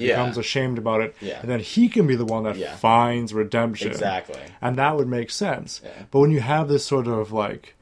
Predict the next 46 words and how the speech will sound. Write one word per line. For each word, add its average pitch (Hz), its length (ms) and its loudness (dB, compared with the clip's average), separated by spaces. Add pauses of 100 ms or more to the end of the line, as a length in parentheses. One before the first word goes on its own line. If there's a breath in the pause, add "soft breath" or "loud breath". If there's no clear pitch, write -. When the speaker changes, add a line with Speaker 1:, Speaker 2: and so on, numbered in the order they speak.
(360 soft breath)
Speaker 2:
perfect 131 500 0
villain 113 460 -4
character, 127 640 -4 (120)
right? 117 380 -4 (360 loud breath)
And 117 160 -2
it's 110 160 -6
just 117 240 -6
all 117 240 0
they 120 100 -2
care 117 280 -4
about 113 300 0
is 104 120 -4
being 110 280 -6
a 107 60 -4
jerk, 107 580 -6
you 123 140 -8
can't 151 300 -4
have 117 180 -2
that 107 180 -4
be 120 120 -8
a - 40 -14
turnaround. - 540 -8
It 127 80 -10
will 117 140 -2
never 117 420 -2
feel 117 380 -4
real 127 560 -4 (420 soft breath)
or 127 240 2
resolved 117 920 -2
when 117 120 -8
you 113 100 -6
have 113 200 -8
a 110 40 -8
character 117 400 -6
like 107 200 -4
that 104 360 -4 (220)
do 117 160 -4
a 101 440 -8
complete 110 340 -10
one - 200 -12
eighty. - 180 -14
Speaker 1:
Yeah. - 160 -16 (540)
But, 196 300 4
okay, - 340 2
we've 160 200 -2
been, 180 280 0